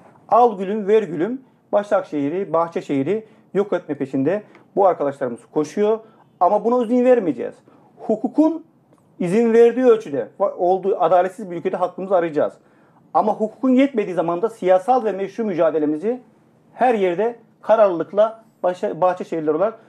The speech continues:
sürdüreceğiz. Bahçeşehirli bu, o konuda şeydir, e, kararlıdır. Bunu özellikle bildirmek isterim. Ve şunu soruyorum ben şimdi. Hem dolar mevzuları yapıyorlar ya, buradaki dükkanları T L'ye mi satıyorlar, dolara mı satıyorlar?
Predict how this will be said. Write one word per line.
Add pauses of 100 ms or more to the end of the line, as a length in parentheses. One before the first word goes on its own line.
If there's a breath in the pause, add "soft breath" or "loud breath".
(140 soft breath)
sürdüreceğiz. (380 soft breath)
Bahçeşehirli (300 loud breath)
bu,
o
konuda
şeydir, (160)
e,
kararlıdır.
Bunu
özellikle (340 soft breath)
bildirmek
isterim. (480 soft breath)
Ve
şunu
soruyorum
ben
şimdi.
Hem
dolar
mevzuları
yapıyorlar
ya,
buradaki
dükkanları
T
L'ye
mi
satıyorlar,
dolara
mı
satıyorlar?